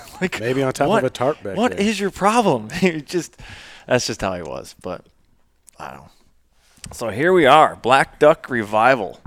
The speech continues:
Speaker 1: in, uh, what's this town called?
Speaker 2: It's Brinkley, Arkansas.
Speaker 1: Brinkley,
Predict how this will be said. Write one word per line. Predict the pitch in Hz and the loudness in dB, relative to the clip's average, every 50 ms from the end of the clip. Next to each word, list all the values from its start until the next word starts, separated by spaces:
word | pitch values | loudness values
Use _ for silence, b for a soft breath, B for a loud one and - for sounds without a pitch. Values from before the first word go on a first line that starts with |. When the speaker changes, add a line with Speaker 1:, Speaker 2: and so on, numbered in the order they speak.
| - - - - - | -18 -18 -18 -16 -12
Speaker 1:
in, | 110 104 104 104 104 104 104 104 | -10 -8 -8 -8 -8 -10 -8 -8
uh, | 104 104 101 101 95 | -6 -6 -6 -6 -8
what's | 98 127 160 - - 175 | -10 -14 -16 -16 -16 -16
this | 165 - | -16 -12
town | - 180 180 175 170 | -12 -10 -10 -10 -12
called? | - 180 175 180 151 - - - B B B B B B B B B B | -10 -10 -8 -8 -8 -8 -10 -12 B B B B B B B B B B
Speaker 2:
It's | 117 92 82 | -16 -16 -16
Brinkley, | 78 78 113 117 123 131 131 135 135 127 | -18 -12 -10 -8 -8 -8 -6 -6 -6 -4
Arkansas. | 113 113 110 - - 80 78 - | -4 -6 -8 -10 -14 -16 -14 -6
Speaker 1:
Brinkley, | 107 127 160 180 - 175 180 180 185 | -2 -2 -2 -2 -2 -4 -2 -2 -2